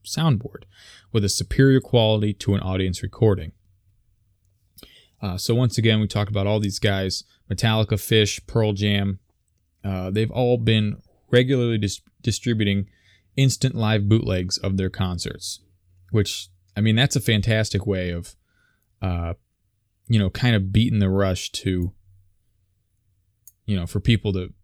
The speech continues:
k-, keeping people from taking in their own recording equipment, because you're gonna blow 'em out of the water on quality every, any day of the week if you're pulling it directly from your own soundboard.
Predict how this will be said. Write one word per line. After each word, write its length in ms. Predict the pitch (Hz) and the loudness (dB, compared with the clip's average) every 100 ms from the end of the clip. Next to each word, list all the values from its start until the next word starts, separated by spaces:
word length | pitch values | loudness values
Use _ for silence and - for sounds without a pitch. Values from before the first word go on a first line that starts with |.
| _ - | _ -12
k-, 200 | - 85 _ _ - - _ _ _ - | -12 -12 _ _ -20 -20 _ _ _ 0
keeping 280 | 185 156 127 | 2 2 4
people 260 | 131 123 | 4 4
from 160 | 117 110 | -2 -2
taking 300 | 120 110 113 | -2 0 0
in 60 | |
their 120 | 104 104 | 2 0
own 120 | 101 | 0
recording 340 | 95 113 104 | 0 2 2
equipment, 360 | 92 82 78 78 | 0 -4 -8 -8
because 280 | 95 104 90 | -2 0 2
you're 80 | 117 | 2
gonna 200 | 127 110 | 2 4
blow 200 | 110 110 | 4 4
'em 80 | 107 | 4
out 120 | 104 | 2
of 40 | |
the 60 | 98 | 2
water 340 | 95 101 98 | 2 2 2
on 100 | 92 | 0
quality 560 | 92 101 95 90 92 - _ _ 117 | 0 0 0 -2 -6 -10 _ _ 2
every, 260 | 117 113 - | 2 2 2
any 160 | 135 120 | 2 4
day 160 | 113 | 4
of 60 | 101 | 4
the 80 | 98 | 4
week 260 | 101 92 | 2 2
if 140 | 101 - | -2 -2
you're 200 | 95 92 - | -2 -4 -4
pulling 280 | - 110 104 | 2 4 4
it 100 | 92 | 2
directly 400 | 98 104 - 95 | 4 4 4 0
from 220 | - 92 | 0 -2
your 100 | 92 | 0
own 140 | 95 87 | 0 0
soundboard. 520 | 95 92 85 80 | 2 2 0 -2